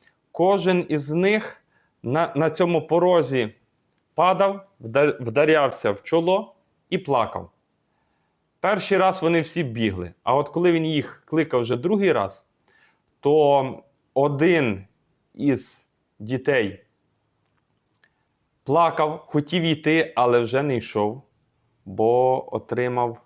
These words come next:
важкий досвід, негативний досвід. Друга дитина почала думати, як же ж їй пройти це, цей поріг.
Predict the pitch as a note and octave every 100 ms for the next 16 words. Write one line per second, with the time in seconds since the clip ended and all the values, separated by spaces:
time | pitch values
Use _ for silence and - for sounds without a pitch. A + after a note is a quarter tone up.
0 | _ _ _ _ _ _ _ _ _ _
1 | _ _ _ _ _ _ _ _ _ _
2 | _ _ _ _ _ _ _ A2 A#2+ -
3 | - A#2 G#2+ A#2+ A#2 - - - G2 G#2+
4 | A2+ C#3 B2+ G2+ F#2+ F#2+ F#2+ - _ _
5 | _ _ _ _ _ F#2+ B2 F3+ F#3+ E3
6 | D#3+ G3+ F#3+ F#3+ G#3+ - _ _ _ _
7 | - - D#3+ E3 D#3 B2+ C#3+ C#3 A#2 A#2+
8 | A#2 C#3 B2+ C#3+ - - C#3+ C#3 C#3 C3+
9 | C3 C#3 A#2+ F#2+ - G2+ G2 G2 F#2+ G2+
10 | - A#2 A2 - A2+ G2+ F#2+